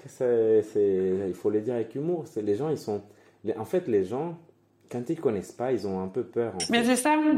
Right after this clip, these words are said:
Speaker 2: c'est la peur qui fait que les gens sont virulents parfois ou déconnectés ou qui veulent pas comprendre. C'est, bah, en fait, c'est l'incompréhension,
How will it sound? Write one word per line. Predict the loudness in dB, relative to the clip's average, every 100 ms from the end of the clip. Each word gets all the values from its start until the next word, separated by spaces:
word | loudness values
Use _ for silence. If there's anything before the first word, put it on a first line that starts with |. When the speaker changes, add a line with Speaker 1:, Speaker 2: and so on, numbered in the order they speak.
| 2
Speaker 2:
c'est | 0
la | 2 0
peur | 2 2 2
qui | -2
fait | -2 -2 0
que | 2 4 4 4
les | 4 4 4
gens | 4 4 4 2
sont | 0 4 6 8 8 8 8 6 0 -8 -18 _
virulents | 0 2 4 4 4 2 0
parfois | 0 0 4 4 6 6 6 4
ou | 4 4
déconnectés | 4 2 2 2 2 2 4 4
ou | 2
qui | 2 0
veulent | 2
pas | 2
comprendre. | 0 -2 2 2 2
C'est, | 0 0
bah, | 0
en | 2
fait, | 0 2
c'est | 2
l'incompréhension, | 2 0 -2 0 0 2 2